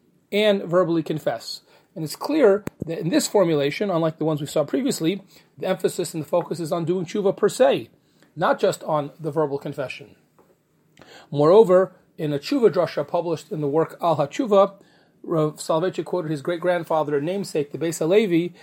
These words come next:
as saying that, at least from his perspective, logically, it's just inconceivable. There must be a mitzvah to do tshuva. What some of those other achronim, including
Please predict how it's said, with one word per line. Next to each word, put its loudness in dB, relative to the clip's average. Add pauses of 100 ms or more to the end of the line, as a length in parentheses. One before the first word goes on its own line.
(180)
as -6
saying 4
that, 2
at -2
least 0
from -4
his 2
perspective, -2 (240)
logically, -2
it's -10
just -8
inconceivable. -2 (520)
There 4
must 4
be 0
a 0
mitzvah -4
to -4
do -4
tshuva. -10 (420)
What -2
some 0
of -6
those -2
other 4
achronim, 2
including 0